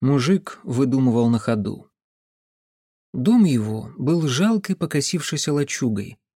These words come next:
на которую смотреть-то было больно. Грязная, скрипящая старыми досками, она насквозь провоняла спиртом и мышиным пометом, так что Евгения едва удержалась, чтобы не выбежать вон.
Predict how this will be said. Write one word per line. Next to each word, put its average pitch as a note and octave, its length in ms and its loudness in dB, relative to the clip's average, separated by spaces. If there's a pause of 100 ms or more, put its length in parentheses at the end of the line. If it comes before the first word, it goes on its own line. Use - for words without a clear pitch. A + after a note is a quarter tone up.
(140)
на B2 140 0
которую C3 460 0
смотреть-то B2+ 680 -2
было A2 260 2
больно. G#2 520 -2 (540)
Грязная, C3+ 800 0
скрипящая C3 720 -2
старыми B2+ 460 0
досками, A#2 680 0 (480)
она C#3 280 0
насквозь D3+ 560 -2
провоняла D3 540 0
спиртом D#3+ 540 0
и B2+ 120 -2
мышиным C#3+ 480 0
пометом, C#3+ 640 -2 (500)
так B2+ 160 0
что - 180 -4
Евгения C3 640 2
едва C#3 420 2
удержалась, A#2 600 0
чтобы B2 280 0
не B2+ 100 2
выбежать A#2+ 440 0
вон. A2 380 -2